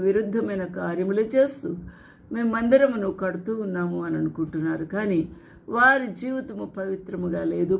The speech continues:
ప్రతిష్ఠించుకోలేదు. కాబట్టి పవిత్ర కార్యము చేయుట యందు వారు తమను తాము శుద్ధి చేసుకోలేదు, తమ యొక్క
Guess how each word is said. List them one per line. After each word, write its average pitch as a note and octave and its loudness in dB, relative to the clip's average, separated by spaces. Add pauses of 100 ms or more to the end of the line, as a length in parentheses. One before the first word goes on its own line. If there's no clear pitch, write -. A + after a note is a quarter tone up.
ప్రతిష్ఠించుకోలేదు. - -6 (680)
కాబట్టి A#3+ 0 (120)
పవిత్ర C4 4 (180)
కార్యము C4 4 (100)
చేయుట C#4+ 2 (140)
యందు F#3 2 (580)
వారు F#3 4 (460)
తమను B3 2 (100)
తాము F#3+ 0 (120)
శుద్ధి A#3+ 0 (100)
చేసుకోలేదు, G3 2 (600)
తమ G#3+ 0 (140)
యొక్క F#3+ -2